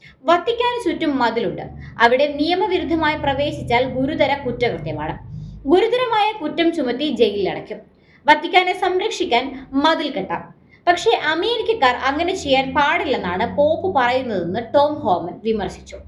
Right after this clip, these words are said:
കത്തോലിക്ക സഭയ്ക്കുള്ളിലെ പ്രശ്നങ്ങൾ പരിഹരിക്കുന്നതിലാണ് മാർപ്പാപ്പ ആദ്യം ശ്രദ്ധ കേന്ദ്രീകരിക്കേണ്ടതെന്നും ടോം ഹോമൻ വ്യക്തമാക്കി. ഫ്രാൻസിസ് മാർപ്പാപ്പ മുൻപും കുടിയേറ്റക്കാരുടെ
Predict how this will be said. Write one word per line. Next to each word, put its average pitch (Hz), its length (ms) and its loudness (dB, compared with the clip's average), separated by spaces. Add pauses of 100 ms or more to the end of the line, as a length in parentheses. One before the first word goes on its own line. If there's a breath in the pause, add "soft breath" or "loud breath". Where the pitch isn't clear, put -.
(280)
കത്തോലിക്ക 466 480 4 (100)
സഭയ്ക്കുള്ളിലെ 359 680 2
പ്രശ്നങ്ങൾ 285 540 0
പരിഹരിക്കുന്നതിലാണ് 311 960 0 (100)
മാർപ്പാപ്പ 262 460 0 (240)
ആദ്യം 359 300 -2 (120)
ശ്രദ്ധ 240 240 0 (100)
കേന്ദ്രീകരിക്കേണ്ടതെന്നും 226 1000 0 (100)
ടോം 277 220 2 (100)
ഹോമൻ 214 340 0
വ്യക്തമാക്കി. 147 480 -8 (600 loud breath)
ഫ്രാൻസിസ് 508 560 4
മാർപ്പാപ്പ 320 480 2 (100)
മുൻപും 311 380 0 (100)
കുടിയേറ്റക്കാരുടെ 294 840 0